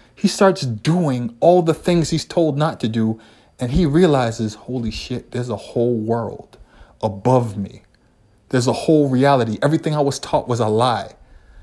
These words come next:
And it's possible for me to reach the stars and do all these things I didn't know were possible." And he comes back for his people. And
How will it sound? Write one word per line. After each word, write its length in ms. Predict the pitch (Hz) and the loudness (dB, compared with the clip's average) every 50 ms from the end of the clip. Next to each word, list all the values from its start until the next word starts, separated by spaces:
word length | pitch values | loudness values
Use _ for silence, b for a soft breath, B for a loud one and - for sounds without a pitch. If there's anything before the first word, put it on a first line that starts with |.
| b b b | b b b
And 140 | 117 120 131 | -2 -2 -2
it's 120 | 123 - | -2 -4
possible 560 | - - - - - 147 - 147 135 135 135 131 | -6 -4 -2 -2 0 0 0 -2 0 0 0 0
for 120 | - 131 | -2 -4
me 160 | 135 143 135 | -2 -2 0
to 100 | 123 113 | 0 0
reach 360 | 104 110 139 156 - - - | 0 0 0 -2 -2 -4 -8
the 60 | - 131 | -6 -8
stars 520 | - - - 143 139 135 123 113 107 113 | -4 0 2 4 4 6 4 4 2 0
and 140 | 107 110 107 | -2 -2 0
do 160 | 139 139 131 | 0 2 2
all 140 | 123 123 117 | 2 2 0
these 220 | 120 110 - - | -2 -4 -4 -6
things 320 | - - 143 120 104 104 113 | -6 -4 -4 -2 -2 -2 -2
I 80 | 110 107 | -2 -2
didn't 200 | 117 104 113 117 | -2 -2 -2 -2
know 80 | 113 | -2
were 140 | 107 107 101 | -2 -2 -4
possible." 560 | - - 123 107 - - - 92 90 - - _ b b b b b b b b b b b b b b b b b b b b - - | -2 0 0 0 -2 -4 -12 -14 -14 -16 -20 _ b b b b b b b b b b b b b b b b b b b b -4 0
And 560 | 139 135 131 131 123 120 120 117 117 113 - _ - _ _ _ _ _ _ - _ - _ _ _ _ - | 2 2 2 2 0 0 0 -2 -4 -8 -12 _ -20 _ _ _ _ _ _ -20 _ -20 _ _ _ _ 4
he 160 | - 214 208 | 4 4 6
comes 320 | 208 - 208 196 175 151 | 6 4 4 4 4 2
back 260 | 131 123 175 170 160 - | 2 4 2 2 2 0
for 220 | - 160 147 139 | 0 0 2 2
his 160 | 123 113 - | 2 -2 -2
people. 480 | - - 226 220 - - 104 - - _ _ _ _ _ _ _ _ _ _ _ b b b b b b b b b - _ _ _ _ _ _ _ - 127 | 2 4 4 4 2 0 -8 -10 -10 _ _ _ _ _ _ _ _ _ _ _ b b b b b b b b b -20 _ _ _ _ _ _ _ -2 0
And 420 | 139 139 135 127 127 123 123 | 2 2 2 2 0 -2 -4